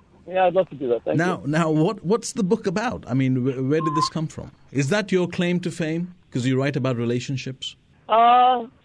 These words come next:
Speaker 1: not really. I mean, some people know me through my relationship book. Some people know me through my television show where I fix families. Some people know me through my work on Israel and, or values, promoting values. It all
Speaker 2: Mm.
Speaker 1: depends. I wrote this book in order to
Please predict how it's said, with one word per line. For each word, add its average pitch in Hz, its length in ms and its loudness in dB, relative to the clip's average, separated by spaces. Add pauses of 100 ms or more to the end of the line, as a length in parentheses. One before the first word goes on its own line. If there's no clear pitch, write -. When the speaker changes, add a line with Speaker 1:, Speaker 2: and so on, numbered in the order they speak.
(200)
Speaker 1:
not 277 380 -2
really. 196 340 2
I 220 40 -6
mean, 214 280 -6
some 214 100 0
people 196 220 2
know 185 120 -4
me 180 60 -6
through 175 140 -6
my 175 100 -6
relationship 160 480 -2
book. 165 200 -2
Some 147 80 -6
people 151 160 0
know 151 140 0
me 151 100 0
through 147 140 -4
my 139 180 0
television 135 440 0
show 135 260 2
where 127 120 6
I 113 80 2
fix 117 260 -8
families. 135 440 0
Some 123 100 -8
people 123 200 -6
know 127 120 -2
me 127 120 -4
through 120 260 -4 (380)
my 131 100 4
work 127 200 0
on 123 120 0
Israel 147 440 2
and, 110 140 -6
or 110 140 -8
values, 135 460 0
promoting 110 400 -4
values. 135 440 0
It 147 40 -2
all 147 120 2
Speaker 2:
Mm. - 120 -4
Speaker 1:
depends. 131 300 -4 (400)
I - 60 2
wrote 160 220 6
this 156 140 -4
book 156 220 0
in 139 60 -4
order 139 220 0 (120)
to 139 120 -10